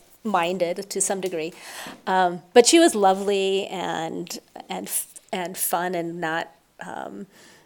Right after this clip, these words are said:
horrified by all of our antics. And, um, and we were really happy when we saw her at the train station. Moscow was,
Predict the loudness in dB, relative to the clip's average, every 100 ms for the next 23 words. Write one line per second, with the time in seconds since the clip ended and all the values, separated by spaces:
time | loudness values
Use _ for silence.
0 | _ _ _ _ -8 -2 -2 0 0 0
1 | 0 0 0 0 -2 -4 -6 -4 -6 2
2 | 4 6 4 2 -6 -8 -8 -8 -6 -6
3 | -4 -2 -4 -4 -10 -14 _ _ _ _
4 | _ -20 -20 -20 -20 _ _ _ -8 -6
5 | -6 -4 2 2 2 0 0 -6 -8 -10
6 | -2 -2 -2 -4 -6 -6 -10 -12 -6 -4
7 | -2 -2 -4 -4 -8 -10 -14 -20 -20 _
8 | _ _ _ 6 8 8 6 8 8 8
9 | 8 4 4 2 2 0 0 -4 -4